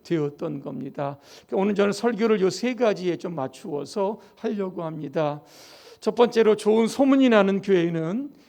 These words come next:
믿음의 역사가 일어나야 하는 겁니다. 역사라는 단어를 원어에 보니까 에루그라고 되어 있는데 행위, 행동이라고 하는 겁니다.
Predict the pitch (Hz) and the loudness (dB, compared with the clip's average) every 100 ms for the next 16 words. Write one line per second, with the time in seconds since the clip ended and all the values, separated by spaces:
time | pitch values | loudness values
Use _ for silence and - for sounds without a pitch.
0 | - 151 254 - 311 294 262 208 - - | -12 -4 -2 2 2 2 2 0 -4 -4
1 | 170 147 147 139 - _ 185 160 147 135 | -4 -2 -2 -2 -10 _ -6 -4 -4 -4
2 | 123 160 208 262 - _ - 226 233 226 | -2 0 -2 -4 -12 _ -12 -8 -6 -8
3 | 202 180 170 180 170 147 - - _ 180 | -10 -10 -10 -4 -4 -4 -8 -20 _ 0
4 | 185 - 262 240 233 233 202 196 185 196 | 0 2 4 4 4 0 0 0 2 2
5 | 214 175 175 190 190 196 175 165 - 170 | 4 4 2 0 -2 -4 -6 -10 -8 -6
6 | 151 247 - _ 180 160 240 294 269 226 | -4 -6 -12 _ -4 -2 -2 -2 0 2
7 | 196 208 185 151 143 123 120 139 135 190 | 2 0 0 -2 -4 -6 -6 -6 -4 -6
8 | - - - _ - 285 277 240 160 117 | -8 -20 -20 _ -6 -2 2 4 2 -2
9 | - - - 269 339 339 330 294 269 214 | -10 -20 -8 -4 -2 0 0 0 0 0
10 | 196 170 165 147 147 - 143 143 190 180 | 0 -2 -6 -6 -8 -10 -10 -4 2 2
11 | 135 | 2